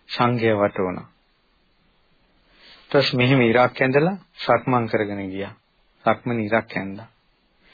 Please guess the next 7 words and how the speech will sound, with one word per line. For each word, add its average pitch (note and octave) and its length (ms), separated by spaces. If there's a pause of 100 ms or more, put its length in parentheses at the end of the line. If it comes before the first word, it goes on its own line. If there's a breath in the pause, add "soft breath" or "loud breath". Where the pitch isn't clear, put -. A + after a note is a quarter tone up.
(300 soft breath)
එහා B2+ 260
පැත්තට A#2 320
ඇරිලා A2 460 (840 soft breath)
ආපහු A#2+ 440
ඇරිලා A2+ 420
අර G#2+ 100
ඉර, A2+ 340